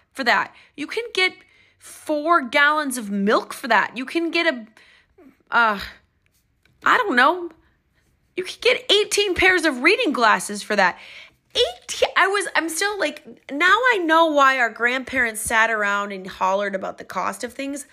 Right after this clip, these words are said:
because lipstick is now eighteen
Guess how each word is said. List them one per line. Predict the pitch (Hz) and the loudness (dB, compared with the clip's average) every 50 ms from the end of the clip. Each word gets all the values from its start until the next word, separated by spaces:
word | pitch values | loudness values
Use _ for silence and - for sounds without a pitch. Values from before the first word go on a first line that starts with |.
| _ _ _ _ - _ | _ _ _ _ -20 _
because | - 285 294 277 - - - 330 320 277 - - _ _ _ _ _ _ | -6 -6 -4 -4 -4 0 2 2 2 0 -2 -10 _ _ _ _ _ _
lipstick | _ - 240 262 359 539 554 - - - - 381 311 - | _ -6 0 2 2 2 2 0 -6 -2 -2 -2 0 0
is | 320 311 262 262 | 0 0 0 0
now | 262 254 226 214 208 214 214 208 208 - - - _ _ _ _ - | 2 4 4 4 4 2 0 -4 -6 -14 -20 -20 _ _ _ _ -2
eighteen | 185 196 208 226 220 - - - - - - - - - 247 247 247 247 247 247 247 247 247 240 254 247 | -2 0 0 -2 -4 -10 -16 -12 -10 -8 -8 -8 -8 -6 -4 -4 -2 -2 -2 -2 -2 -2 -2 -4 -4 -6